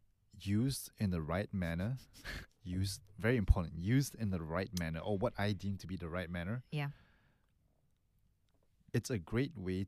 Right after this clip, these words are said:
Speaker 1: to
Speaker 2: Meet
Speaker 1: meet
Speaker 2: people.
Speaker 1: as many people as possible.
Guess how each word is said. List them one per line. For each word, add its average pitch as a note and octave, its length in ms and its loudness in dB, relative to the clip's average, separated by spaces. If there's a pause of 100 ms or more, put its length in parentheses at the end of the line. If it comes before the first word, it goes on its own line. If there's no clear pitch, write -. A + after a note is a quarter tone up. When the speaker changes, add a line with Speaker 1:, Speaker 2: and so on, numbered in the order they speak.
(120)
Speaker 1:
to E2+ 280 -2 (120)
Speaker 2:
Meet D#3 180 0
Speaker 1:
meet G2 200 0
Speaker 2:
people. C#3+ 220 -4 (640)
Speaker 1:
as F2+ 260 0
many G2 280 2
people F2+ 380 -4
as - 100 -10
possible. E2 500 0